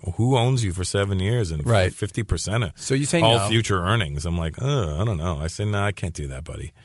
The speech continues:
Speaker 1: And then you cut to, uh, uh, uh, October, November, November of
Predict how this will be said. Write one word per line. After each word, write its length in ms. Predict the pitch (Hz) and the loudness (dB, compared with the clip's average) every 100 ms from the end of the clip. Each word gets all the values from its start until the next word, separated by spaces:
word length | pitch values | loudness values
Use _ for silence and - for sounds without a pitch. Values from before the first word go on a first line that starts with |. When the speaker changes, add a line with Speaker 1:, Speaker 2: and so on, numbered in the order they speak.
| - - - _ - - | -20 -20 -20 _ -20 -6
Speaker 1:
And 420 | 95 92 90 87 85 | 0 2 4 2 0
then 160 | 95 | 0
you 100 | 90 | 0
cut 320 | - 95 92 - | 0 0 0 -2
to, 380 | 95 87 85 85 | 0 2 2 0
uh, 240 | 82 80 - _ _ _ _ _ _ _ _ _ _ - _ _ _ _ _ _ _ | 0 -2 -4 _ _ _ _ _ _ _ _ _ _ -20 _ _ _ _ _ _ _
uh, 200 | 85 71 - 85 | -8 -8 -8 -8
uh, 240 | 78 69 | -6 -4
October, 420 | - 87 110 104 98 | -6 -2 0 2 2
November, 720 | 85 80 101 131 117 113 110 _ _ _ _ | 0 2 2 4 4 4 0 _ _ _ _
November 460 | 131 165 165 80 - _ | 2 4 2 0 -8 _
of 260 | 87 73 | -8 -8